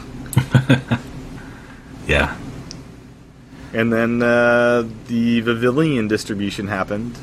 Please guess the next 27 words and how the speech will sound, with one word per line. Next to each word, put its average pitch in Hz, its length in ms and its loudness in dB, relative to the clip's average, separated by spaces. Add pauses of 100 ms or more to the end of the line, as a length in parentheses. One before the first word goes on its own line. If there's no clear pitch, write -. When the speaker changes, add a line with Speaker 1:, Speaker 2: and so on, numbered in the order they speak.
(140)
Speaker 2:
Uh, 101 240 -2
if - 60 -6
you 113 60 0
have 117 160 0
Pokemon 110 160 0
X 107 220 0
or 113 60 2
Y, 104 400 2 (680)
load 107 200 6
up, 110 340 4
load 113 160 4
it 107 80 6
up, 117 240 6
and 117 160 0
you 104 60 0
can 104 80 0
get 107 160 4
a 104 40 4
free 113 260 0
Vivillon 107 600 4
of 92 180 2
a 92 140 2
unique 98 580 0
and 92 280 -2
rare, 98 420 4
uh, 87 340 0 (1000)
variation. 107 640 2